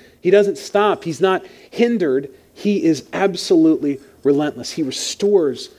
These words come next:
the broken. He strengthens the weak. He sustains the struggling. He remembers the forgotten. He restores the fallen. He cares for us, and he cares for you.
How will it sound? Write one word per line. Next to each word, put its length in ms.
the 60
broken. 400
He 100
strengthens 880
the 80
weak. 300
He 120
sustains 1000
the 60
struggling. 580
He 140
remembers 760
the 80
forgotten. 580
He 140
restores 800
the 80
fallen. 380
He 120
cares 380
for 160
us, 400
and 80
he 40
cares 320
for 180
you. 220